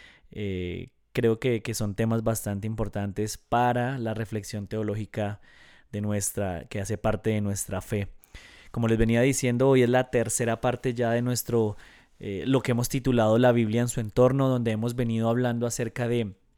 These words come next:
evidencia histórica, geográfica, antropológica de la Biblia. Eh, eso quiere decir que no estamos tomando recursos extraídos de la misma, sino que queremos mirar en la historia mundial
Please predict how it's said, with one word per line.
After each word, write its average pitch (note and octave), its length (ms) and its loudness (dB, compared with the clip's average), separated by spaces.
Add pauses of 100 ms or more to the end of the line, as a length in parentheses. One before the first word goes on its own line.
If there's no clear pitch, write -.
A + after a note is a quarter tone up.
(420)
evidencia A#2 960 2 (480)
histórica, C#3 920 4
geográfica, A#2+ 800 0
antropológica A#2+ 1000 2
de A2+ 280 -2
la G#2+ 140 -2
Biblia. E3 560 0 (540)
Eh, G#2+ 220 -8
eso C3+ 180 -2
quiere C3 180 2
decir A#2+ 240 0
que C3 80 -2
no B2+ 80 0
estamos C3 320 -2
tomando A#2 400 -2
recursos B2 560 -4
extraídos A2 560 -2
de B2+ 100 -2
la A#2 140 0
misma, A#2+ 500 -2 (380)
sino C#3+ 480 0
que B2 140 -6
queremos A#2 400 -2
mirar A#2 360 2
en C3 220 0
la A#2 100 2
historia C3+ 720 2
mundial A#2 760 -2